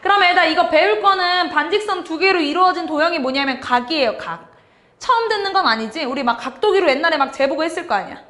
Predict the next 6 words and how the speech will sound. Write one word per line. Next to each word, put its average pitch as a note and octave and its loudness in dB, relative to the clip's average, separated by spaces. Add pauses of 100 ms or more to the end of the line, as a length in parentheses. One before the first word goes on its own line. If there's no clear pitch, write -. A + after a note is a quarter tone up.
(320)
그치, E4+ -8
다현아? F#3+ -4 (380)
음. F3+ -20 (340)
볼게. D#4 -2
이런 D4+ -6
거야. A#3 -6